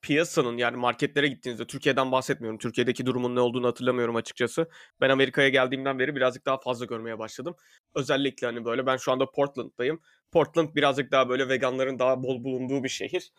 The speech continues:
Ve hani marketlerde Beyond Meat gibi ürünler görebiliyorsunuz. Ancak tabii buna rağmen dominasyonu yok piyasalarda. Açıkçası hani gördüğüm kadarıyla McDonald'slarda, Burger King'lerde vesaire ürünlerin belki yüzde birini ancak oluşturabilen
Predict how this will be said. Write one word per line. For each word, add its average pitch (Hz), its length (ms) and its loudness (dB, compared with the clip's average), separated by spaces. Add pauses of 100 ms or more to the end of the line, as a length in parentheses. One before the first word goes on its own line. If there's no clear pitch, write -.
(320)
Ve 147 140 2
hani 139 300 0 (120)
marketlerde 135 720 0
Beyond 139 300 2
Meat 131 360 -2 (100)
gibi 139 180 -4
ürünler 135 380 -4
görebiliyorsunuz. 127 800 -4 (320)
Ancak 147 280 -2
tabii 160 260 -2
buna 135 240 2
rağmen 147 380 2 (320)
dominasyonu 151 640 0
yok - 240 0
piyasalarda. 113 680 -2 (140)
Açıkçası - 600 -2
hani 131 400 -2
gördüğüm 135 380 4
kadarıyla 110 360 0
McDonald'slarda, 117 800 0
Burger 131 280 2
King'lerde 110 520 -4
vesaire 113 540 0
ürünlerin 143 500 0 (540)
belki 139 320 0
yüzde 139 300 0
birini 131 160 0
ancak 135 360 0
oluşturabilen 127 720 -4